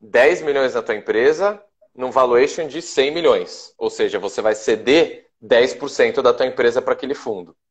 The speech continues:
tá? De uma maneira mais simplista. É... e aí você pode ter uma proposta que você consiga um cheque de vinte milhões a duzentos milhões de reais de reais de valuation. Ou seja,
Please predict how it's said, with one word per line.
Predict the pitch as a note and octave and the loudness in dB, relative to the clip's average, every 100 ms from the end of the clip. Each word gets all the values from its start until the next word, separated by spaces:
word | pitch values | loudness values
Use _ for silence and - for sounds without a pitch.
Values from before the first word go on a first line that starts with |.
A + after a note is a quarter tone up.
| _ | _
tá? | - G2 | 0 0
De | G2 | 2
uma | F#2+ | 0
maneira | F#2+ F#2+ G2 | 2 2 4
mais | G2 F#2+ | 2 0
simplista. | A#2 G#2 F#2+ - F2+ - _ _ _ _ | -6 -8 -10 -10 -14 -14 _ _ _ _
É... | G#2 G#2 G2+ G2 F#2 - - _ _ _ | 2 4 4 4 2 -2 -20 _ _ _
e | B2+ | 2
aí | |
você | C#3 E3+ | 2 0
pode | F#3+ F3 - | 0 0 2
ter | |
uma | E3 | 0
proposta | E3 D3+ D3 E3 G3+ | 0 2 4 2 0
que | - G3 G#3 _ _ | -6 -10 -12 _ _
você | - E3 | -10 -6
consiga | F3 E3 E3 E3+ F#3 F3+ | -6 -6 -6 2 4 4
um | E3+ | 2
cheque | - E3 E3+ | 0 -2 -2
de | D3 D3 | -6 -8
vinte | A#2+ F#3+ G3+ F3+ | -6 -6 -6 -4
milhões | D3 D3+ G3 F#3+ | 4 6 6 2
a | F#3+ | 2
duzentos | F3+ D3+ D3+ F#3+ G3+ F3 | 2 2 2 2 -4 -6
milhões | E3 E3+ E3+ | 0 2 2
de | D#3+ | 2
reais | D3+ C#3 D3 | 2 4 4
de | |
reais | |
de | D3 | 2
valuation. | D#3 F3 C3+ - G#2 | 2 2 0 -2 -6
Ou | G#2+ | -4
seja, | A#2+ A#2+ C#3+ F#3+ | 0 0 2 -2